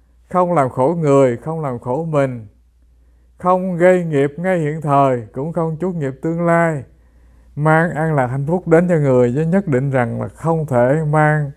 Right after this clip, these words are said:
phiền não bất an đến cho người. Thế cho nên khi có tu rồi thì những phẩm tính này không hàm nghĩa rằng mình đạt đến mười danh hiệu Phật phiên bản giác mới có nghe,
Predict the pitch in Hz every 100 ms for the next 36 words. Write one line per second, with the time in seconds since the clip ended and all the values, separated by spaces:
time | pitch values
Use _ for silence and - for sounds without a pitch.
0 | - 113 110 113 131 160 143 139 135 143
1 | 151 135 120 113 104 - - - - _
2 | - 165 147 139 139 123 143 156 156 143
3 | 139 127 113 104 110 110 117 139 202 185
4 | 156 160 190 202 131 98 - _ _ -
5 | _ _ _ - _ _ - _ - 180
6 | 196 180 143 135 135 175 170 147 135 135
7 | 131 131 139 143 156 160 196 226 143 151
8 | 147 139 151 156 139 143 123 135 - 185
9 | 214 196 139 165 180 196 214 - _ _
10 | - 165 170 170 214 226 185